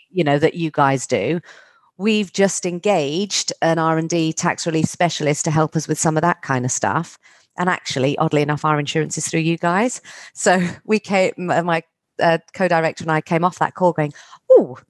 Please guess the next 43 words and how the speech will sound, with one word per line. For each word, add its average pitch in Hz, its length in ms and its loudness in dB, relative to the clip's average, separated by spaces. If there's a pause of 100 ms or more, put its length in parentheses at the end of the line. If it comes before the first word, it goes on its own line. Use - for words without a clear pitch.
(360)
<laughs> - 640 -4
we 302 80 2
should, 214 300 -2
we 226 100 2
should - 220 -8
go 233 140 4
with 214 100 0
Markel 214 540 0
to 208 120 -8
get, 190 280 2
um, 185 260 0 (320)
to 196 80 -2
get 202 160 2
the 190 100 2
insurance 190 460 0
when 185 100 0
our, 175 200 2
our 180 160 2
new 214 200 -2
business 165 300 -2
venture's 151 280 -2
up 151 120 -2
and 151 80 -4
running, 143 300 0 (220)
and 196 100 0
we 180 60 4
can 175 120 0
do 170 140 2
this 180 180 -2
through 233 140 0
them." 226 340 0
So 190 420 2
i-, 156 140 0
i-, - 180 -4
it's, - 400 2 (140)
it's - 160 -4
so 240 380 0
conjoined, 190 640 0
and 165 100 2
I'm 165 240 -2 (520)
really, 180 460 0
uh, 165 280 2
excited 165 640 0